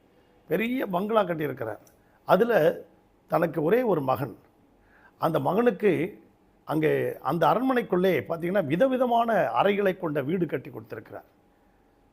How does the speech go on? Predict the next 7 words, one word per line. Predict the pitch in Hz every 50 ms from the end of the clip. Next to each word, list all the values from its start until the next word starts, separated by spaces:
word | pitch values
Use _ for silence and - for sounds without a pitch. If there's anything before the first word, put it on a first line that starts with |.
| _ _ _ -
ஆம், | 120 123 123
பிரியமான | - 135 131 139 143 147 143 143 147
தேவனுடைய | 131 139 139 143 143 147 143
பிள்ளைகளே, | 151 147 143 139 147 143 139
நாளடைவிலே | 135 127 147 151 147 151 156 160 151 170 165 160 151 123 - - _ _ _ _ _ _ _
அந்த | - 135 139 131
பையன் | - 151 170 196 202 175 143